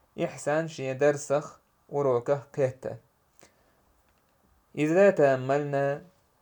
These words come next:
كل فاعل في الجمل السابقة رأينا أنه يدل على مؤنث.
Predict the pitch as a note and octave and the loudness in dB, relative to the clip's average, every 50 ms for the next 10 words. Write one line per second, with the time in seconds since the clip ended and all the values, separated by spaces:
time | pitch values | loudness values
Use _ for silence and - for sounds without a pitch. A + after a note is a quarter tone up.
0 | _ - E3 F3+ F#3 F#3 F3 E3+ D#3+ E3 - C3 B2+ B2 A#2 A#2 C3+ C#3+ D3 C#3+ | _ -2 0 0 2 4 4 2 2 2 2 4 4 4 4 2 0 -2 -2 -4
1 | C#3+ C#3+ C#3 - B2+ A#2+ A#2+ A#2+ A#2 C3 D3 D3+ D3+ D3+ C#3+ C#3+ C#3 C#3 C#3+ C#3 | -6 -8 -10 -10 -8 -8 -8 -6 -6 -6 -4 -2 -2 -2 -2 -2 -2 -6 -6 -8
2 | C#3 - - A#2 A#2 A#2 A2+ A#2 B2+ C#3+ C#3+ - C#3+ C#3 C#3 - C#3 C#3 C#3+ - | -10 -8 -2 0 0 0 0 0 -2 -4 0 0 0 0 0 -4 -10 -12 -12 -10
3 | - - - A#2 A#2+ - - C3+ D3 D#3 D#3 D3+ D3+ D3+ D3+ B2+ A2 B2 B2 B2 | -8 -4 0 0 2 2 2 2 0 -2 -2 -2 -2 -2 -2 -2 -2 -4 -4 -4
4 | C3 C#3 C#3+ C#3 C#3 C3+ C3+ B2+ B2 A#2+ A#2 C3+ C#3 C#3 C3+ C#3 C3 A2+ A2+ A#2+ | -4 -4 -2 -4 -4 -6 -4 -4 -4 -4 -2 -4 -4 -4 -2 0 0 0 0 0
5 | B2 B2+ B2+ B2+ C3+ C#3 C#3 C3 D3+ D3+ C3+ A#2+ A#2 A#2 - - | 0 -2 -2 -2 -4 -4 -4 -4 -4 -4 -4 -6 -6 -8 -10 -16